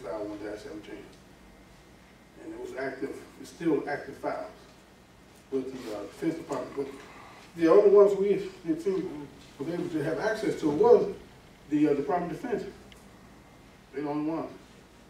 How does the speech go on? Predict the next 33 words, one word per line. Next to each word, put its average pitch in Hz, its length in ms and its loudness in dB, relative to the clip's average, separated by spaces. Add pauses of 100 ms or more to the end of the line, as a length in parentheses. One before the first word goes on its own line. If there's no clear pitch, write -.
(300)
But, 131 100 -6
uh, 127 300 -6
when 135 160 -4
we 131 60 -10
come 143 120 -4
down 143 260 -6
to, - 180 -10 (220)
uh, 123 180 -2
local 147 180 -4
police 165 300 -4
and 151 120 -6
all 156 160 -4
that 165 120 -8
stuff, - 160 -8 (800)
they 147 140 0
just, 139 240 -2 (500)
you 143 80 0
know, 131 100 2
they, 160 280 2 (180)
they 156 120 4
find, - 200 -2
I 156 60 2
guess 160 180 -2
they 151 140 2
find 160 200 0
that 135 220 -4
it's 135 160 -6
there, 180 360 -4 (880)
but 131 120 -10
they 147 80 -2
don't 135 160 -2
have 143 80 -8
access. - 460 -10